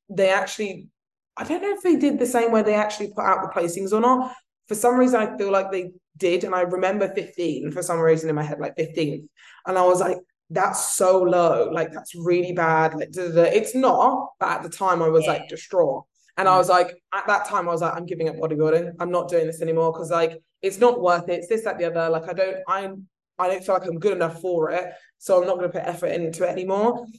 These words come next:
Speaker 1: And I remember two weeks before the Sugar Classic, I think it was, like, November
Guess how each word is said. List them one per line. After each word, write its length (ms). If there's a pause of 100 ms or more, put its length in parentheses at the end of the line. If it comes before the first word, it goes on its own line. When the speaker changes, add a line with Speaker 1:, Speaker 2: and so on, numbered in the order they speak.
(280)
Speaker 1:
And 100
I 40
remember 360
two 320
weeks 300
before 600
the 60
Sugar 260
Classic, 380
I 100
think 120
it 40
was, 120
like, 100
November 640